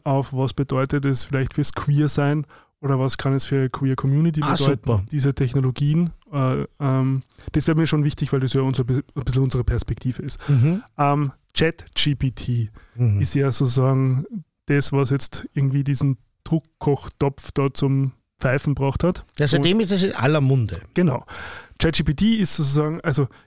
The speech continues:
Speaker 1: es wird immer als künstliche Intelligenz so flapsig beschrieben,
Speaker 2: Mhm.
Speaker 1: ist eigentlich sozusagen ein Sprachmodell, ähm, so ein Language Model,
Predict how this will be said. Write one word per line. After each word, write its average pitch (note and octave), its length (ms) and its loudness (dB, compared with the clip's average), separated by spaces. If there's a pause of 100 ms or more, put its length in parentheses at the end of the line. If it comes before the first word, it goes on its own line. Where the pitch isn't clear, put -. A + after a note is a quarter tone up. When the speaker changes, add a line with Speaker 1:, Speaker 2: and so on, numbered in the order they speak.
Speaker 1:
es C3 120 -2
wird D#3 80 2
immer D#3 100 2
als C#3 120 -2
künstliche D3+ 320 0
Intelligenz C3+ 640 -2 (500)
so C3+ 540 0
flapsig - 840 0
beschrieben, C#3+ 680 2
Speaker 2:
Mhm. D3 60 4
Speaker 1:
ist D3 120 0
eigentlich C#3 240 -2
sozusagen C3 240 0
ein B2+ 100 -2
Sprachmodell, C#3+ 880 0 (760)
ähm, C#3 580 2 (1080)
so - 140 0
ein B2 60 0
Language D3 360 0
Model, D3 280 2